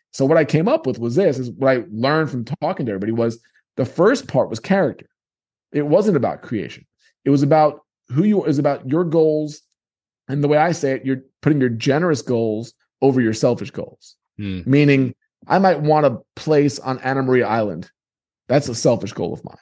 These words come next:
Speaker 1: right? To get that doesn't come from me trying to just sell you everything. That comes from saying, "How do I help the people in my world get what they want?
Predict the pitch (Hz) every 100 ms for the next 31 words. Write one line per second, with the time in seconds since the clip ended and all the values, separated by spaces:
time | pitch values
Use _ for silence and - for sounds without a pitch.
0 | - 110 127 180 - _ _ _ _ _
1 | _ _ _ _ - 143 135 214 - -
2 | 165 170 156 151 147 135 127 131 135 131
3 | 120 113 107 107 - - 127 113 87 69
4 | - - - _ _ _ _ 113 127 165
5 | - - 160 156 147 123 135 123 113 -
6 | _ _ _ _ _ 147 294 233 170 -
7 | 135 156 160 131 123 127 139 120 107 104
8 | 120 - 98 160 175 101 - -